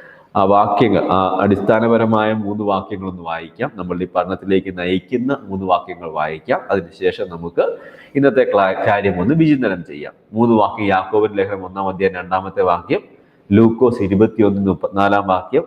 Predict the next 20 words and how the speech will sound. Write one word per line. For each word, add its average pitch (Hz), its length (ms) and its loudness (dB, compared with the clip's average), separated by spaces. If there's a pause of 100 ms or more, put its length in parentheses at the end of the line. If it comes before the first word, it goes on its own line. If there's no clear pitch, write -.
ഒന്ന് 107 260 -2
യോഹന്നാൻ 90 540 -4
രണ്ടിന്റെ 87 380 -6
പതിനാറാമത്തെ 85 800 -2
വാക്യം. - 380 -2 (120)
ഞാൻ 98 160 4
വായിച്ച് 98 340 0
കേൾപ്പിക്കാൻ, 92 500 0
ദയവായിട്ട് 82 720 2 (500)
ശ്രദ്ധിക്കണമേ. 82 580 0 (1200)
യോഹന്നാൻ 117 560 4
ഒന്നിന്റെ, 95 640 0 (600)
ആ, 80 60 2 (680)
യാക്കോബ് 127 480 4
ഒന്നിന്റെ 95 420 0
രണ്ട്, 82 640 -2 (240)
"എന്റെ 143 280 4
സഹോദരന്മാരെ, 113 1000 0 (420)
നിങ്ങൾ 123 320 2
നാനാവിധത്തിൽ 123 1000 -2